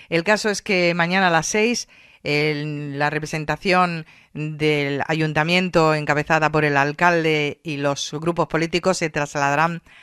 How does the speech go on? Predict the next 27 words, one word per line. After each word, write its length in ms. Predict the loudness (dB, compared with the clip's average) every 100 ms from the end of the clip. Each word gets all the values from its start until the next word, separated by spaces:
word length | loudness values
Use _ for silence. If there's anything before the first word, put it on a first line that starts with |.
| -10
hasta 280 | -6 -2 0
el 60 | 0
Salón 300 | 2 0 0
de 100 | 0
Plenos 440 | 0 2 2 0 -6 -20 -8
para 220 | 0 2
una 160 | 2 0
sesión 380 | -2 -2 -2 -2
ordinaria 480 | -2 0 0 0
de 80 | 0
la 120 | 0
que 80 | 0
algún 180 | 0 0
detalle 400 | -2 0 0 0
nos 140 | -2
ha 60 | 0
dado 220 | 0 0
ya 180 | 0 0
José 180 | -2 -4
Antonio 320 | -2 -2 0
Oria, 300 | 0 0 -2 -6 -20 _
en 140 | -6
calidad 320 | -2 0 2 0
de 100 | 0
concejal 540 | -2 -4 -2 0 2
de 200 | 0 -2
comunicación, 760 | -2 -4 -2 -2 0 0 0